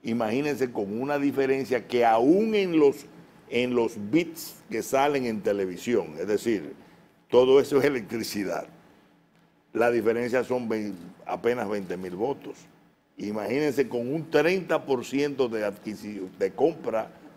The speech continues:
dolosa de cédulas en mesas, la diferencia es absolutamente, eh, in-, inexistente. En consecuencia, la sanción que puede tener ese,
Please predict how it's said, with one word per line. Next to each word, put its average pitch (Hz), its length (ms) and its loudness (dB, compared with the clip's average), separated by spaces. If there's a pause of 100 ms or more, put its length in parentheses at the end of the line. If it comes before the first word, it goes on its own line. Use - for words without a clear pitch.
(140)
dolosa 151 540 2
de 127 120 -2
cédulas 113 580 0 (880)
en 143 420 -2
mesas, 131 580 -4 (540)
la 135 220 4
diferencia 135 840 2 (340)
es 120 320 0
absolutamente, 107 1000 -4 (500)
eh, 92 540 -4
in-, 101 240 -10
inexistente. 117 920 -2 (600)
En 120 100 -6
consecuencia, 151 640 2
la 131 220 4
sanción 123 560 -4
que 160 100 -2
puede 139 300 4
tener 127 340 2
ese, 127 200 2